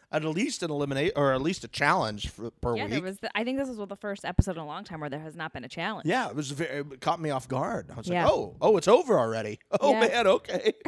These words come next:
Speaker 2: <laughs>
Speaker 1: Fair enough."
Speaker 2: Yeah.
Speaker 1: And then I was like, "Hey, no quotes either." Um, but that's all right.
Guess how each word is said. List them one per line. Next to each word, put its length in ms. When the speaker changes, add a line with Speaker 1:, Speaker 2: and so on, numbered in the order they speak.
Speaker 2:
<laughs> 280
Speaker 1:
Fair 180
enough." 440
Speaker 2:
Yeah. 180
Speaker 1:
And 80
then 80
I 60
was 100
like, 160
"Hey, 200
no 140
quotes 400
either." 360
Um, 400
but 120
that's 160
all 120
right. 220